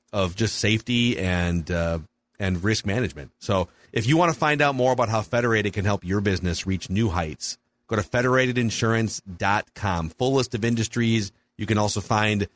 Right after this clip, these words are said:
based on your location, who your marketing representative is. At, uh, Federated Mutual Insurance Company, it's our business to protect yours. All right, so Arturo Braga.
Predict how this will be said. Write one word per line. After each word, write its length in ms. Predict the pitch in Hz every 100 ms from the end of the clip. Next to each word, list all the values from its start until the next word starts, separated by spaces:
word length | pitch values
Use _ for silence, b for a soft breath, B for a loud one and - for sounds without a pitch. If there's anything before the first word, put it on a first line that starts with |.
| _
based 240 | 107 107 120
on 100 | 110
your 120 | 104
location, 580 | 92 - 117 107 120 101
who 100 | 110
your 200 | 107 98
marketing 380 | 92 98 107 101
representative 540 | 101 101 101 98 90
is. 300 | 92 92 85 - _ _ _
At, 300 | 90 90 82
uh, 140 | 90 87
Federated 600 | 131 131 135 131 127 113
Mutual 320 | 120 117 120
Insurance 360 | 107 110 104
Company, 260 | - 98 95
it's 120 | 87 -
our 140 | 104
business 520 | 90 85 78 78 78 -
to 140 | - 95
protect 560 | 95 - 90 80 - _
yours. 580 | 85 85 82 76 65 - b b b b b -
All 80 |
right, 280 | 151 143 104
so 260 | - 135 120
Arturo 760 | 143 143 - - 196 214 214 196
Braga. 840 | 101 107 147 175 113 80 65 85